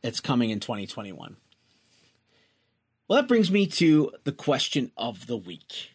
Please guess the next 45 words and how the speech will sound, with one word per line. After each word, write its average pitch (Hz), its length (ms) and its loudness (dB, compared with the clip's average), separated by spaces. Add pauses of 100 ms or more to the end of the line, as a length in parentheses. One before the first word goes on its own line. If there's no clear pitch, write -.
(160)
I'm - 80 -8
gonna 294 120 2
try 254 160 2
to 214 60 2
do 190 100 4
this 156 180 2
every 131 300 0
time 110 420 -2
I 113 80 -2
do 107 160 -2
a 95 60 -2
show. 104 400 0 (260)
I'm 147 80 0
gonna 165 120 2
come 175 120 0
up 165 60 0
with 151 160 4
a 135 40 0
question, 175 520 2 (180)
I'm 123 80 -2
gonna 127 120 4
ask 127 360 0
you, 185 320 4 (220)
and 120 100 2
you 143 100 6
can 127 120 2
give 113 120 2
me 110 100 0
feedback. 143 680 0 (360)
It, 165 220 0
it'll 175 160 4
work 170 260 2
almost 180 280 2
like 165 100 2
a 147 60 0
conversation. 120 880 0
As 147 220 2
I 147 140 2
grow 156 720 2
the 156 120 2
show, 120 540 2
as 113 220 -2
I, 110 260 -2 (380)
uh, 101 280 -6
upgrade 131 840 2